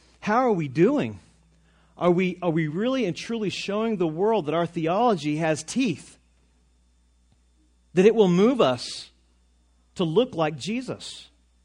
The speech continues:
Does it move us to have compassion for the drug addict,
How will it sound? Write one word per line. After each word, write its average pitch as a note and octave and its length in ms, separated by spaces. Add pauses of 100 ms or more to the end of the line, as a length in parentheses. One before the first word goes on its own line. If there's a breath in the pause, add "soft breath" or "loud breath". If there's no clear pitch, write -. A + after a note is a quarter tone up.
(1600 soft breath)
Does E3 160
it G3 100
move A3+ 260
us F3 420 (240 soft breath)
to G3+ 60
have G3 200
compassion G3+ 500
for F3+ 140
the E3+ 80
drug F#3+ 340
addict, C3 520